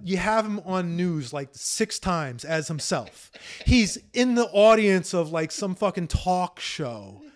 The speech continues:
identifying as himself. He's, he's he has an antique car that he's always boasting about. He's in fucking commercials for, like, Turtle Wax or some car wax company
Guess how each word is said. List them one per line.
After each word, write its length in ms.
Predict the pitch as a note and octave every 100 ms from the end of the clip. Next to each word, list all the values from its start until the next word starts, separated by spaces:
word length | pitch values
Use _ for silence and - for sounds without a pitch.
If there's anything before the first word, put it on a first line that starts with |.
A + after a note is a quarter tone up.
| _ -
identifying 540 | F3 F#3+ F3+ F3+ D#3+ D3
as 60 |
himself. 460 | D3 - B2 A2 _ - - -
He's, 420 | - A#3+ G#3 - C4+ G#3+ C#3 _ _
he's 460 | - F#3 A3 F#3 - - -
he 200 | F3+ G#3
has 260 | F#3+ G3+ G3
an 80 | F#3+
antique 460 | G3 G#3+ - G#3+ -
car 420 | - G3+ G3+ F#3
that 240 | E3+ D3+ -
he's 480 | - C#3+ C#3 A#2+ - -
always 440 | E3 D#3+ D3+ B2+
boasting 500 | - G3+ A3+ - F#3
about. 320 | D3 C#3 A2 - - -
He's 220 | - A3+ G#3+
in 120 | G3+ _ -
fucking 360 | B3 A#3+ A#3 G3
commercials 920 | - F#3+ F#3 G#3 F3+ F#3 C#3+ C3 - - - _
for, 380 | - - F3+ E3+
like, 260 | D3 C3+
Turtle 520 | - - A3+ G#3 F#3 D3+
Wax 300 | C3+ C3 D3
or 60 |
some 720 | - F#3 E3 D3 D3 D3 D3 B2 _ _ F#3
car 300 | - F#3+ G#3
wax 360 | F#3+ D#3+ C#3 -
company 340 | D#3 D3 C#3+